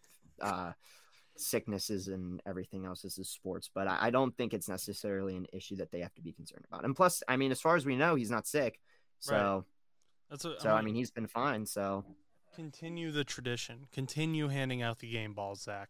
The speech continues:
Speaker 1: We, I love that. I think that's awesome. I think it's a great thing to do for the city. It's a great thing to do for the fans. Um, I love Zach Taylor. Moving, moving on.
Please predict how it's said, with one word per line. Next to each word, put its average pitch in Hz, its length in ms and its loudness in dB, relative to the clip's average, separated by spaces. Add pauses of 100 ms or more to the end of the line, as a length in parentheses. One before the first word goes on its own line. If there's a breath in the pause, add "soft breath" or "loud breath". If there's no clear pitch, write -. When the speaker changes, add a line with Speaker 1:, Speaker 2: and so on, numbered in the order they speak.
Speaker 1:
We, 123 200 0
I 139 180 4
love 127 300 8
that. 107 200 -4
I 127 140 -4
think 139 180 -8
that's 120 160 -4
awesome. 110 540 -8
I 123 140 -6
think 120 460 -8
it's 113 460 -10
a 123 60 -20
great 123 240 -4
thing 117 160 -6
to 113 100 -8
do 110 140 -6
for - 140 -10
the 107 100 -8
city. 107 320 -4
It's 104 120 -10
a - 40 -20
great 110 240 -8
thing 110 140 -12
to 104 80 -10
do 104 140 -10
for 104 140 -14
the 101 80 -8
fans. 104 460 -10 (840 soft breath)
Um, 104 360 -6 (280)
I 123 80 2
love 113 260 2
Zach 107 260 -4
Taylor. 101 360 -6 (720 soft breath)
Moving, 160 540 0
moving 160 340 -2
on. 123 560 2